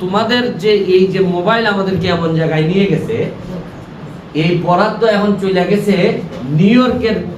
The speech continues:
ডলারে। তোমরা এখন হাত দিতেছো কোথায়?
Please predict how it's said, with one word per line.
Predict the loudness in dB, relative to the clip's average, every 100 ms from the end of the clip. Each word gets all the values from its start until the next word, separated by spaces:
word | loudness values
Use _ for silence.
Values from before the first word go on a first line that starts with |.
| -2
ডলারে। | 0 2 -2 -6 -12 -16 -18 -18 -20 -20 -18 -18 -18 -16 -14 -8
তোমরা | -2 0
এখন | 0 0
হাত | 0 2 0
দিতেছো | -4 -2 -2 -2
কোথায়? | -4 0 0